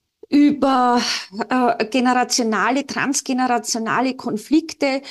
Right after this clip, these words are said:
über eine große Generation, der Boomer, zu denen auch ich gehöre, äh, gehen mehr und mehr in Rente. Damit geht sehr viel Erfahrung auch, ähm, ja, verloren.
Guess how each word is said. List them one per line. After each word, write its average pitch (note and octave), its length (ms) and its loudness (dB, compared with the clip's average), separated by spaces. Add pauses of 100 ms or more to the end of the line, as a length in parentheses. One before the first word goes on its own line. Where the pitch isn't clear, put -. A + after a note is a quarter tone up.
(440)
über C4+ 440 4
eine A#3+ 280 0
große - 420 0
Generation, A#3+ 920 0
der C#4+ 80 0
Boomer, C4+ 420 2
zu A#3 140 -8
denen G#3 320 0
auch F3+ 140 -8
ich C4+ 200 -6
gehöre, A#3 460 -2 (340)
äh, G3+ 340 0 (200)
gehen A#3 300 2
mehr A#3 280 2
und G#3+ 220 -2
mehr G#3 260 2 (300)
in A#3+ 280 2
Rente. A3+ 520 0
Damit A#3+ 340 -4
geht G#3+ 220 -2
sehr G3+ 200 0
viel G3 200 -4
Erfahrung C#4+ 600 -2
auch, B3+ 440 -2 (460)
ähm, A3+ 540 0 (720)
ja, C#4 140 0
verloren. G#3 520 2